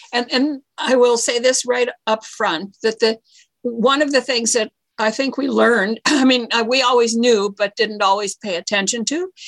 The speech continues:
is that when you're dealing with issues, you have to have everybody at the table. You have to have everybody who's impacted at the table to have the conversation. So, I, I mean, we all know that, but sometimes I think that's forgotten when we're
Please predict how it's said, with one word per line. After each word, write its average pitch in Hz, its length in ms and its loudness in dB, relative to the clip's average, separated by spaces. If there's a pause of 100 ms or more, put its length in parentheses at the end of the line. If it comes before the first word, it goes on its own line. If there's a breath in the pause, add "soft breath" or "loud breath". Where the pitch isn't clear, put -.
(160 loud breath)
is 220 140 2
that 233 200 2
when 233 180 4
you're 220 120 6
dealing 240 400 4
with 262 180 2
issues, 190 540 -2 (220)
you 233 100 4
have 226 260 2
to 226 80 -4
have 214 300 0 (440)
everybody 226 480 2
at 202 120 -4
the 208 60 -8
table. 190 420 -6 (260 loud breath)
You 262 60 0
have 254 80 -2
to - 160 -4
have 233 200 2 (140)
everybody 233 460 2
who's 214 180 4
impacted 202 680 -2 (220)
at 208 200 -2
the 233 80 -2
table 202 560 -2
to 202 160 -2
have 190 240 0
the 190 80 -8
conversation. 180 680 -2 (600 loud breath)
So, 220 480 2 (320 soft breath)
I, 220 180 -2
I 240 60 2
mean, 247 320 2
we 247 200 4
all 269 260 4
know 233 260 2
that, 233 340 0 (180)
but 208 140 -6
sometimes 220 540 -2
I 196 80 -4
think 208 240 -10
that's 185 260 -2
forgotten 196 720 0
when 208 460 -2
we're 190 340 2